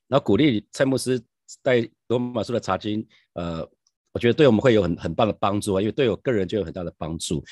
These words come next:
那罗马书里面就说了啊，啊，信道是从听道而来，听道是从神的话语啊，所以信道是从，是从听道，听道是从神的话语。所以弟兄姐妹，救恩是来自于听哦，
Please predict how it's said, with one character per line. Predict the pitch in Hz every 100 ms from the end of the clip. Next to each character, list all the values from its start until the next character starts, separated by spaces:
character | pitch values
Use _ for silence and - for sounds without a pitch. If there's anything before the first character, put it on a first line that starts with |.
| - -
那 | 143
罗 | 160
马 | 185 143
书 | 156
里 | 110
面 | 107
就 | 117 -
说 | - - 101
了 | 98
啊， | 78 76 - _
啊， | -
信 | - - 202
道 | 131 139
是 | 117
从 | 123 98
听 | - 123
道 | 120
而 | 101 87
来， | 85 80 -
听 | 143
道 | 139 120
是 |
从 | 127 98
神 | 98 101
的 | 98
话 | - 98
语 | 69 64
啊， | 85 73
所 | -
以 | 110 - - - -
信 | - 156
道 | 147 120
是 | 139
从， | - 92 95 - _ -
是 | -
从 | 120 107
听 | 131 123
道， | 120 98
听 | - 135
道 | 131
是 | 117
从 | 117 98
神 | 95 101
的 | 98
话 | 110 90
语。 | 73 - _
所 | 113
以 |
弟 | 175
兄 |
姐 | 131
妹， | 98 107 - _ _ _ _ -
救 | 190 156
恩 | 143 139
是 | 147
来 | 120
自 | 101 123
于 | 101
听 | - 120 107
哦， | 104 104